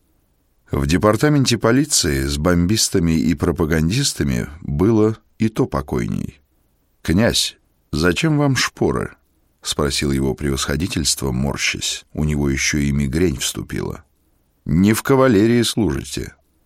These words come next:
а Козловскому хоть бы что". И видел, что начальство не в расположении, но и усом не повёл. Он ещё с кадетских времён взял себе принцип:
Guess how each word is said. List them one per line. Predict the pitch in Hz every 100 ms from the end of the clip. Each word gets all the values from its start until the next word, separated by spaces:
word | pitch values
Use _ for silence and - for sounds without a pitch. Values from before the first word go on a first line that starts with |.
| _ _
а | 80 78
Козловскому | 82 73 95 139 - 151 135 131 135 -
хоть | - 82
бы | 82 78
что". | - - 65 - _ _ _ _ _
И | 87
видел, | 87 143 135 95
что | - 92
начальство | 87 82 95 80 - 80
не | 78 80
в | 78
расположении, | 71 - 76 71 67 82 104 113 107
но | 98 127 156
и |
усом | 107 76 - 71
не | 69
повёл. | 65 69 62 50 - _ _ _ _
Он | 110 147
ещё | 147 139 - 143
с | -
кадетских | 135 127 127 - 127 110
времён | 113 127 123 80
взял | 73 80 95
себе | - 82 85 82
принцип: | 120 123 73 - -